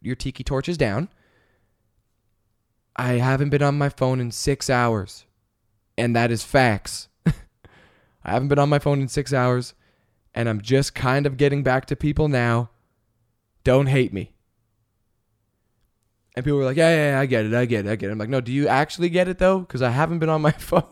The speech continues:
all day." And, like, that's what, that's what <laughs> we've all become, is, like, really aggressive. You're sending messages, and each message you send, even if it's, "Hey, what's up?"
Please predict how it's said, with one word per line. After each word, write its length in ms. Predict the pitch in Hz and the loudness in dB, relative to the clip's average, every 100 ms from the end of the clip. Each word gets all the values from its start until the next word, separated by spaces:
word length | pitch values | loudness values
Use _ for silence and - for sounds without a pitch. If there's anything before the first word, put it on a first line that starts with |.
| 139 | -2
all 180 | 131 | -2
day." 320 | 131 143 175 - _ - - - - _ _ _ _ _ _ _ _ _ _ _ _ _ _ _ _ _ _ _ _ _ _ | 0 0 -2 -4 _ -20 -20 -20 -20 _ _ _ _ _ _ _ _ _ _ _ _ _ _ _ _ _ _ _ _ _ _
And, 140 | 139 135 | -6 -6
like, 140 | 131 | -4
that's 220 | 131 135 | -6 -4
what, 280 | 139 139 - _ - | -2 -2 -2 _ -6
that's 260 | 123 - - _ 123 | -6 -6 -12 _ 0
what 160 | 143 - 143 - | 0 4 2 2
<laughs> 120 | 131 | 0
we've 160 | 131 117 | -2 0
all 280 | 120 117 - _ _ _ _ | 0 0 -6 _ _ _ _
become, 380 | 131 127 135 113 | -2 0 -2 -2
is, 120 | 107 | -4
like, 200 | 117 - _ _ _ | -4 -6 _ _ _
really 180 | 127 131 | 4 4
aggressive. 480 | 123 127 117 127 113 | 4 2 2 0 -2
You're 80 | 107 | -2
sending 300 | - 117 117 | -2 -2 -2
messages, 400 | 110 110 117 110 | -4 -2 -4 -4
and 180 | 113 - | -6 -4
each 200 | 131 - | -6 -2
message 280 | 120 123 117 | -2 -2 -8
you 80 | |
send, 280 | 113 120 123 | -4 -4 -2
even 240 | 123 127 123 | -4 -2 -2
if 100 | 127 | -4
it's, 140 | - | -4
"Hey, 180 | 127 123 | 0 2
what's 240 | 110 92 | 2 0
up?" 160 | 139 139 | -2 -2